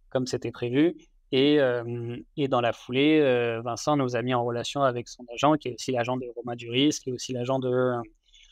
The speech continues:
euh, Marion Cotillard, et cetera. Et donc maintenant, moi, je discute beaucoup avec lui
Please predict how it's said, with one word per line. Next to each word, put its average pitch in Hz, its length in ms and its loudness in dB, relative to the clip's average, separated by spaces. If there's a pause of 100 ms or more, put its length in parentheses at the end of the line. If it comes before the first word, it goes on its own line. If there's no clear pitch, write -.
(400)
euh, 120 240 0
Marion 120 240 2
Cotillard, 127 460 0
et 123 80 -4
cetera. 123 440 2
Et 151 80 2
donc 127 200 -2
maintenant, 147 360 2
moi, 139 140 2
je 127 100 -4
discute 123 380 -10
beaucoup 127 260 -2
avec 117 240 -4
lui 160 220 4